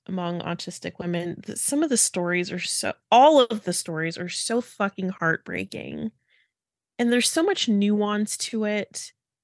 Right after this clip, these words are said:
And some of the discourse around it is so victim blamey and just doesn't understand autistic brains, doesn't understand compet,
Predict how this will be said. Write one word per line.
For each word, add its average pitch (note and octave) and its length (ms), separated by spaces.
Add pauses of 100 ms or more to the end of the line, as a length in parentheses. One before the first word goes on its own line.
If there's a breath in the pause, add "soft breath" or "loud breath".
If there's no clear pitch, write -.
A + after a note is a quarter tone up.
(360)
And G#3+ 420
some C#4+ 160
of D4 80
the B3+ 80
discourse G3+ 560
around F#3+ 380
it F#3+ 100
is G3+ 80
so A#3+ 220
victim F#3+ 480
blamey F3+ 500
and F3+ 140
just F#3 220
doesn't G3 380
understand F3+ 640
autistic - 500
brains, E3+ 680 (840)
doesn't G#3+ 300
understand F#3+ 560
compet, F3 680